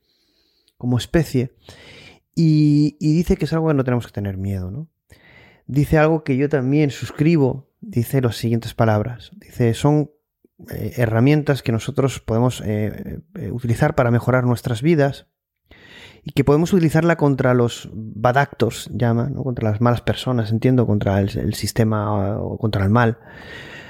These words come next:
Dice, pero que también pueden ser utilizadas por los bad actors, es decir, igual que podemos utilizarlo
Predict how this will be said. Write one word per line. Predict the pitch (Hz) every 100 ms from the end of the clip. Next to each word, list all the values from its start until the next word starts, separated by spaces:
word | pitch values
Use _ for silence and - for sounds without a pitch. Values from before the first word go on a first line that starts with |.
| - _
Dice, | 143 147
pero | 139 139
que |
también | 143 151 170
pueden | 180 175
ser | 139 180 170 - _ _
utilizadas | - 151 139 127 147 156 156
por | - 131 120 -
los | 123 110
bad | 113 135
actors, | - 98 107
es | 110
decir, | 110
igual | 101 107
que | 120
podemos | 117 113
utilizarlo | 120 117 143 131 110 101 -